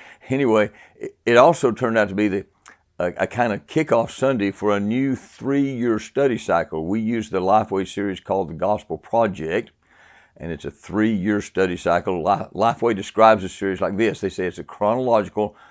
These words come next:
Christ-centered, there are key words right there, Christ-centered journey through the storyline of the Scripture. So what they're trying to do in these Scripture passages that we study over a three-year period is show how all the Bible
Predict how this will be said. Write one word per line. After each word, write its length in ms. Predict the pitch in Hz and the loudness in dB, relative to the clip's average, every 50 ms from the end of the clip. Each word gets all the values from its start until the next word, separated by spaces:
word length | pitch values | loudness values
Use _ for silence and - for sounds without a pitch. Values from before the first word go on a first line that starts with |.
| _ _ _ _ | _ _ _ _
Christ-centered, 1300 | - - - - 117 117 123 123 127 113 - - - _ - - - - 131 131 120 - 101 90 90 92 - | -16 -10 0 4 6 6 6 4 2 0 -4 -14 -20 _ -14 -12 -6 0 0 0 0 0 -2 -4 -4 -6 -4
there 200 | - 92 90 85 | -4 -4 -4 -4
are 60 | 85 | -6
key 200 | - _ - 120 | -10 _ -4 -2
words 300 | 117 113 104 92 82 82 | 0 2 0 0 0 -4
right 100 | 92 80 | -6 -6
there, 160 | 73 87 87 - | -4 -6 -8 -8
Christ-centered 1120 | - - - 117 117 117 117 110 - _ _ - - - - 127 120 87 90 92 90 87 - _ _ _ _ _ _ _ _ _ - - | -6 2 4 4 6 6 4 0 -6 _ _ -20 -14 -4 -4 -2 -2 -2 -4 -6 -6 -8 -12 _ _ _ _ _ _ _ _ _ -18 -14
journey 400 | 82 85 110 113 110 104 98 98 | -4 0 2 2 2 2 0 -2
through 160 | 95 - 101 90 | -4 -2 -4 -4
the 80 | 87 | -4
storyline 580 | - - - 101 101 101 98 92 95 92 87 90 | -6 -6 -2 0 2 2 2 4 2 2 0 0
of 60 | 87 | -4
the 80 | 90 - | -8 -8
Scripture. 460 | - - 131 113 - - - 71 - _ _ _ _ _ - - - - - _ - - | 0 0 0 0 0 -6 -16 -16 -18 _ _ _ _ _ -20 -20 -20 -20 -20 _ -12 -2
So 140 | - 127 | 2 4
what 160 | 120 127 127 107 | 6 6 6 4
they're 100 | 117 110 | 4 0
trying 300 | - - 131 131 127 113 | 2 4 6 6 6 4
to 80 | 101 | 0
do 540 | 101 104 135 135 113 107 104 101 101 95 - | -2 0 2 4 4 4 4 4 2 0 -2
in 240 | - - 95 95 95 | -4 -6 -6 -4 -2
these 220 | 92 95 95 90 - | -2 -2 -4 -4 -8
Scripture 480 | - - 110 110 - - - 95 87 | -8 -4 -4 -4 -4 -4 -8 -10 -8
passages 560 | - - 98 87 82 85 90 82 82 87 80 | -4 -2 0 0 0 -2 -6 -6 -4 -6 -4
that 120 | 82 65 64 | -4 -6 -6
we 120 | 85 85 | -6 -8
study 340 | - - 87 87 87 90 90 | -8 -6 -4 -4 -2 -2 -2
over 220 | 87 90 78 87 | -2 -2 -2 -4
a 40 | 87 | -6
three-year 380 | - - 92 95 90 85 85 82 | -6 -6 -6 -4 -4 -4 -4 -6
period 400 | - - - 135 110 101 101 87 | -6 -6 -4 -2 0 0 0 -2
is 80 | 87 | -4
show 260 | - - - 101 98 90 | -8 -2 -2 0 0 2
how 200 | 90 90 82 - | 2 2 2 2
all 460 | - - 117 120 123 120 117 110 104 | 2 4 6 6 8 6 4 4 2
the 80 | 87 95 | -2 2
Bible 500 | 95 107 104 98 95 87 90 90 - | 4 6 6 6 4 0 -2 -4 -6